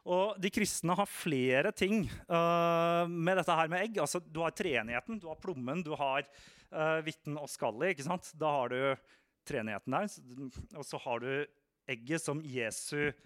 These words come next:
tomme grav, og selvfølgelig som et symbol på oppstandelsen. Og det tar oss over på egget.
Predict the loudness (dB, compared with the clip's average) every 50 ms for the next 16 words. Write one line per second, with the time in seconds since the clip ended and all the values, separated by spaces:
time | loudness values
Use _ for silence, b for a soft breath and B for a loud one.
0 | b _ -6 -4 -4 -4 -2 0 2 4 4 4 4 2 0 -4 b b b b
1 | b b -2 -2 -2 0 -2 -2 0 0 0 0 2 0 0 0 -2 -4 -6 -6
2 | _ -10 -8 -6 -4 -4 -4 -4 -4 -4 -4 -4 -4 -6 b b b b b b
3 | b b b _ -2 0 0 -2 -4 -6 -4 -4 -4 -4 -4 -8 -12 -10 -10 -10
4 | -12 -14 -16 -20 -20 _ _ _ _ _ _ _ _ _ B B B B B B
5 | B B B B B B B B B B B B -4 0 2 2 2 2 2 2
6 | 2 2 2 2 2 4 2 0 2 2 2 4 4 4 2 0 -4 -10 B B
7 | B B B B B B B B B B B 2 2 4 4 2 2 0